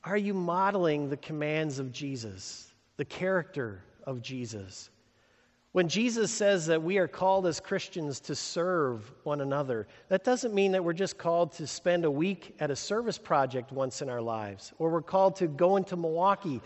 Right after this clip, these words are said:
um, for a week or for a day or for a weekend once a year. What the command is calling us to is to model serving one another all the time in the name of Jesus Christ.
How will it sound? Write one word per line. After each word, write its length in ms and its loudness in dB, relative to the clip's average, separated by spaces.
um, 200 6
for 300 2
a 60 6
week 440 0
or 140 4
for 260 0
a 60 4
day 440 6
or 100 4
for 300 0
a 60 4
weekend 680 2
once 400 0
a 40 0
year. 500 0
What 140 -8
the 80 -4
command 560 0
is 120 4
calling 540 0
us 220 0
to 300 -4
is 200 -6
to 120 -10
model 680 -2
serving 960 -4
one 260 -6
another 580 -2
all 240 -8
the 120 -4
time 540 -8
in 140 -8
the 80 -6
name 480 -8
of 180 -10
Jesus 440 -10
Christ. 640 -10